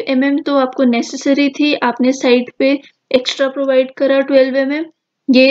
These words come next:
एल थ्री हम provide करते ही, एल टू भी हमने provide करना था, but ये end पे आ गया, एज पे आ गया, तो हम यहाँ पे क्या provide करेंगे, end return provide करेंगे। Again कितने की, ट्वेल्व एम एम की। तो ये ग्रीन से लेके, अ, येलो as well as this green,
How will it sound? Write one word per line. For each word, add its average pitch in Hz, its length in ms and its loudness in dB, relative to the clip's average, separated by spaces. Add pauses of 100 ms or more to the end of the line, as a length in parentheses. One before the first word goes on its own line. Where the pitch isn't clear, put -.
(140)
एल 247 240 2
थ्री 285 180 -2
हम 269 180 2
provide 254 460 2
करते 254 300 0
ही, 285 260 0
एल 233 300 0
टू 285 140 -2
भी 285 120 -2
हमने 269 240 2
provide 254 440 2
करना 269 240 0
था, 285 160 -4
but 254 220 2
ये 254 80 -4 (140)
end 247 320 0
पे 285 100 0
आ 262 160 0
गया, 262 200 2
एज 247 360 -2
पे 277 100 -4
आ 262 120 -2
गया, 277 220 0 (360)
तो 269 80 2
हम 254 160 2
यहाँ 247 220 0
पे 262 80 -2
क्या 247 160 -2
provide 233 420 0
करेंगे, 262 420 0 (160)
end 262 240 0
return 247 360 -4
provide 226 360 -4
करेंगे। 240 480 0
Again 247 400 -2
कितने 233 320 -6
की, 339 240 -4 (360)
ट्वेल्व 254 260 4
एम 226 120 -6
एम 220 140 -10
की। 247 220 -12 (260)
तो 269 100 2
ये 269 160 4
ग्रीन 262 420 -2
से 320 200 -8
लेके, 269 480 -2 (800)
अ, 247 40 4
येलो 247 760 2 (220)
as 240 120 -2
well 254 200 0
as 277 140 -2
this 277 240 -8
green, 208 340 -10